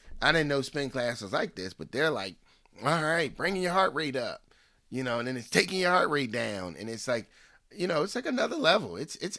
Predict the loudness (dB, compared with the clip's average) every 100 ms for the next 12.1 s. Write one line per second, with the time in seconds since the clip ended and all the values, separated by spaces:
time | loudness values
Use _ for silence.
0 | 0 2 2 -2 -4 -4 -8 -12 -20 _
1 | 2 2 4 8 10 10 8 0 -4 -2
2 | -2 -4 -8 -10 -4 -4 -2 -2 -2 -2
3 | -2 -4 -4 -8 -2 -2 -2 -6 -6 -4
4 | -4 -4 -2 0 0 -2 -6 -6 -8 -6
5 | -8 -10 -4 -2 0 0 -4 -6 -4 -2
6 | 0 -2 -8 -14 _ -20 -20 _ -14 -2
7 | 0 0 -2 -6 -4 -2 -2 0 -2 -4
8 | -6 -12 -10 -2 0 2 2 2 2 2
9 | 0 -4 -6 -6 -6 -4 -2 -2 2 2
10 | 2 2 6 6 6 -2 -6 -8 -8 -6
11 | -2 0 2 8 8 10 8 6 6 4
12 | 2